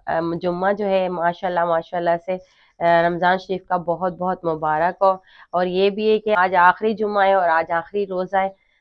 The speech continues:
तो इस चीज़ का भी है कि इसके बाद जो है ईद भी आनी है और कल जो है ना ईद होगी इंशाल्लाह।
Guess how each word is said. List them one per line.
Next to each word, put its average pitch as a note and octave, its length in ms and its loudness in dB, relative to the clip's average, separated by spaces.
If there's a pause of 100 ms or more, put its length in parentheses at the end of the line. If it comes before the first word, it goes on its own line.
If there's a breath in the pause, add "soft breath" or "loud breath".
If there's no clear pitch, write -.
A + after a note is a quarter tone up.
(120)
तो F3+ 140 2
इस F3+ 160 -2
चीज़ G3+ 180 -8
का G3+ 140 0
भी G3 160 -2
है F#3+ 120 0
कि G3 140 -6
इसके F#3+ 520 -8
बाद F#3 240 4
जो G3+ 100 -6
है G3+ 240 -2
ईद F#3+ 240 -4
भी G#3+ 160 0
आनी F#3+ 280 2
है F#3+ 80 -4 (400)
और E3 200 4 (100)
कल G3 200 4
जो F3+ 120 2
है F#3+ 140 4
ना F#3+ 200 0 (180)
ईद G3 200 2
होगी G3 280 2
इंशाल्लाह। F#3 640 0